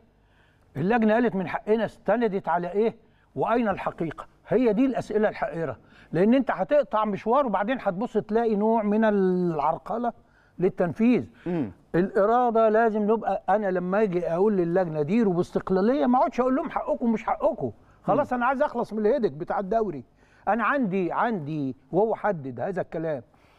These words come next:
Speaker 1: أنا عندي مسؤوليتي المنتخبات وكأس مصر.
Speaker 2: مم.
Speaker 1: المنتخبات وكأس مصر، وبعدين رفع المستوى العام
Speaker 2: مهم.
Speaker 1: في كل حاجة، عناصر اللعب،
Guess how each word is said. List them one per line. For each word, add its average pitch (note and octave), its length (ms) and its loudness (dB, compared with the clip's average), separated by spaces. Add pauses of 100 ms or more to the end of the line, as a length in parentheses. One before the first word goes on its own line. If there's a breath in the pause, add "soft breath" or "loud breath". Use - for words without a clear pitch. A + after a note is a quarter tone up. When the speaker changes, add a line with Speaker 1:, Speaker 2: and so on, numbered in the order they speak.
(260 soft breath)
Speaker 1:
أنا G3+ 200 0
عندي G3+ 280 0
مسؤوليتي F3 580 -4
المنتخبات F#3+ 640 -2 (260)
وكأس G3 300 -2
مصر. D3+ 260 -8 (400)
Speaker 2:
مم. C#3+ 240 -8 (240)
Speaker 1:
المنتخبات F#3 640 0 (180)
وكأس F3+ 320 -4
مصر، D3 280 -6 (720 soft breath)
وبعدين G3+ 480 0
رفع F3 320 -2
المستوى E3 460 0
العام A2+ 280 -2 (540)
Speaker 2:
مهم. D3 280 -2 (260)
Speaker 1:
في E3+ 120 -4
كل A#3+ 360 4
حاجة، D3 340 0
عناصر F3 360 -2
اللعب، D3+ 380 -4